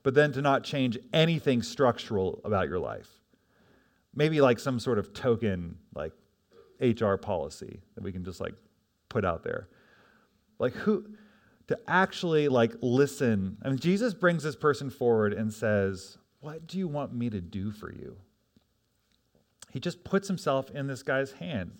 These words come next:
And I wonder if anyone had ever asked Bart that question his entire life. "What do you want me to do for you?" Um, that's actually the third thing we see, that in, in Jesus' kingdom, powerless people are given power. This happens again and again in the Gospels. He gives power to powerless people.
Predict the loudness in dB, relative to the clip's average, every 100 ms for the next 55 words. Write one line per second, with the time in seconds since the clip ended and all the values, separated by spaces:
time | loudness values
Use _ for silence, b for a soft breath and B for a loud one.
0 | -8 -2 0 0 4 2 2 -4 -2 -2
1 | 0 2 2 4 2 0 -2 -2 0 -2
2 | -2 -4 -4 -10 -6 -2 0 0 -2 -6
3 | -6 -6 -6 -10 -10 -12 -12 -14 -16 -20
4 | b b b b b b b b b b
5 | b b b b b b _ -14 -10 -8
6 | -10 -14 _ _ _ _ _ _ _ _
7 | _ _ -4 2 0 0 -6 -6 -16 -14
8 | -4 0 0 -2 -4 -4 -6 -6 -8 -6
9 | -8 -8 -8 -4 -4 -2 -6 -6 -10 -8
10 | -8 -2 2 0 0 0 4 4 2 -2
11 | -2 0 2 0 -2 -2 0 2 0 -4
12 | -8 -8 -6 -6 -2 -2 -2 -2 -4 -6
13 | -4 -4 -2 -4 -6 -10 -14 -16 -14 -4
14 | -4 -4 -10 -4 0 2 2 -2 -4 -2
15 | -2 -4 -6 -6 -6 -10